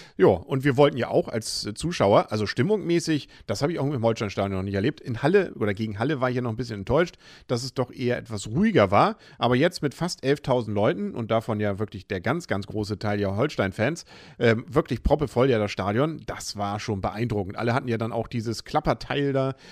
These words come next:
also dieses Pappteil, mit denen sie dann, äh, sich irgendwo sonst wohin schlagen konnten. Das, äh, ja, also wirklich, das ist praktisch Weltmeisterschaftsniveau.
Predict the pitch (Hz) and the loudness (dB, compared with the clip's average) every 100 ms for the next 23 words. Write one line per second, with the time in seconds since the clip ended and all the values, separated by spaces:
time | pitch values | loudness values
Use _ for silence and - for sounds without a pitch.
0 | - 123 117 107 110 107 - - - - | -20 -4 -2 -2 -4 -8 -4 -4 -4 -2
1 | 135 123 110 117 117 113 110 110 107 107 | 0 0 -2 -2 -2 -4 -4 -4 -2 -4
2 | 110 110 - 123 113 107 139 151 123 117 | -4 -8 -6 -6 -6 -4 -4 0 -2 0
3 | 120 104 107 113 113 156 - - - _ | -2 -2 0 -2 -2 -6 -8 -20 -20 _
4 | 90 - - 139 127 120 113 117 90 85 | -8 -6 -4 2 4 2 0 -6 -8 -10
5 | - 113 104 92 101 _ _ _ _ - | -8 -6 -4 -8 -12 _ _ _ _ -4
6 | - 117 - - 117 - 139 - - - | -4 -4 -4 -6 -6 -6 -8 -8 -14 -14
7 | - - 117 - 202 - - 95 95 95 | -14 -6 -6 -4 -6 -8 -6 -8 -6 -8
8 | 95 92 - 90 90 82 | -8 -10 -10 -10 -8 -10